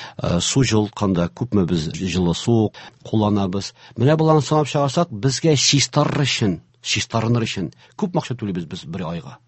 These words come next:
Аның бәясе бар. Әмма Аллаһ Субхана ва Тәгалә кечкенә балага чип-чиста җан бирә. Шушы җанны биргәч, кешенең вазифасы шушы җанны чиста килеш сакларга.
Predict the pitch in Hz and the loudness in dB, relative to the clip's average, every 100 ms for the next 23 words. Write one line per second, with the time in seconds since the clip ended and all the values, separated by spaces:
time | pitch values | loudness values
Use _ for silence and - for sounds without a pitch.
0 | _ 110 135 165 175 170 120 78 - - | _ -2 2 4 4 4 0 -6 -12 -20
1 | - - 165 202 185 170 156 170 - _ | -18 0 6 8 10 10 8 4 0 _
2 | _ _ - 113 147 143 131 120 139 135 | _ _ 2 4 4 2 -2 2 4 4
3 | 117 110 131 120 104 120 147 - - - | 4 2 2 2 2 2 0 -2 -4 2
4 | 123 135 104 92 85 78 123 - _ - | 2 2 0 0 -2 -2 -4 -6 _ -8
5 | - - - - 95 - 113 92 90 82 | -4 -4 -4 -4 -2 0 -2 0 0 -2
6 | - - - _ - - 123 151 127 127 | -4 -8 -12 _ -14 -4 2 4 6 6
7 | 123 110 113 120 185 - - _ - - | 6 4 2 2 0 -2 -10 _ -20 -20
8 | - - 120 160 196 196 104 117 117 - | -8 0 6 6 6 2 2 2 2 0
9 | 127 156 - 127 - 147 107 110 127 156 | 0 0 -2 -2 2 2 4 4 6 6
10 | 143 117 - 120 120 - 110 - - - | 4 0 0 0 0 0 -2 -2 -6 -6
11 | 87 - | -10 -12